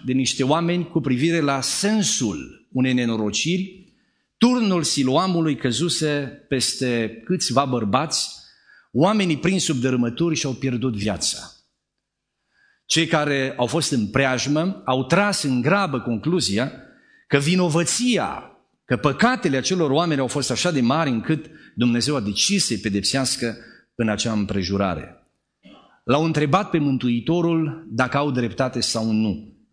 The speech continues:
la care Mântuitorul Iisus a zis: "Eu vă spun nu, ci dacă nu vă pocăiți, toți veți pieri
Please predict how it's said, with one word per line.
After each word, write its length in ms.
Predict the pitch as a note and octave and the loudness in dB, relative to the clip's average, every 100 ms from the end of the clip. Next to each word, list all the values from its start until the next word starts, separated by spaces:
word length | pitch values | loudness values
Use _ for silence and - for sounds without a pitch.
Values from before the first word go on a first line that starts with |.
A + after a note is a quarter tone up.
| _ _ | _ _
la 220 | - G#2+ | -4 -2
care 200 | A2 A#2 | 0 -2
Mântuitorul 680 | A2 G#2+ G#2 G#2 G2 C3+ A#2+ | 0 -2 -2 -2 0 -2 0
Iisus 480 | G2 - B2+ - - | -2 -4 -4 -6 -6
a 60 | F#2+ | -6
zis: 480 | E2+ B2 D3 - - - - _ _ _ _ _ _ _ _ _ _ _ | -4 -2 -2 -4 -8 -16 -20 _ _ _ _ _ _ _ _ _ _ _
"Eu 200 | - B2 | 0 2
vă 120 | D3 D#3+ | 2 0
spun 340 | - E3 E3+ | 0 0 2
nu, 460 | D3 D3+ G3+ - - _ _ _ _ _ _ _ _ _ _ _ _ _ _ | 2 0 -2 -10 -20 _ _ _ _ _ _ _ _ _ _ _ _ _ _
ci 120 | - | -2
dacă 300 | B2 B2+ A#2 | 2 2 2
nu 120 | D3 | 4
vă 140 | G3+ G#3 | 2 2
pocăiți, 720 | D#3+ C3 A#2+ G3+ - - - - - _ _ _ | 0 2 2 2 0 -4 -8 -14 -20 _ _ _
toți 540 | C#3 C#3 C#3+ - - | 0 0 -2 -6 -4
veți 260 | A2 A2 - | -4 -4 -4
pieri 600 | G2 F2+ G#2 A#2 - | -2 0 -2 -4 -12